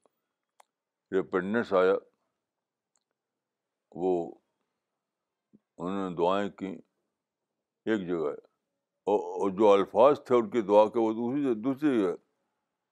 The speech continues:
تو اگر آپ وہیں وہیں ڈھونڈیں تو وہیں تو ملے گی نہیں دونوں چیزیں اکٹھے، ایک چیز الگ ملے گی، ایک چیز الگ ملے گی۔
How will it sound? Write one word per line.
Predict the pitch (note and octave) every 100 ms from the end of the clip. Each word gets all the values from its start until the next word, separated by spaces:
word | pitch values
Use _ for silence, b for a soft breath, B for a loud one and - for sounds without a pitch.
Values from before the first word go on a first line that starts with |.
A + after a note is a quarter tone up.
| _ _ _ -
تو | A2
اگر | A2 C3
آپ | B2+
وہیں | G#2+ C3+
وہیں | C#3+ C3+
ڈھونڈیں | A#2+ G2+ G2+ B2 F#2 - _ _ _ _ _ _ _ _ -
تو | A2
وہیں | A2 B2
تو | A2+
ملے | F#2+ G#2+
گی | A#2
نہیں | B2
دونوں | A2+ A2 G2+
چیزیں | A2+ A2
اکٹھے، | G#2 G2 - A#2 - _ _ _ _ _ -
ایک | G#2
چیز | - G#2+
الگ | G2+ A#2+
ملے | A#2 A#2+
گی، | A2+
ایک | F#2+ -
چیز | F#2
الگ | G#2
ملے | G#2+ G#2+
گی۔ | G2+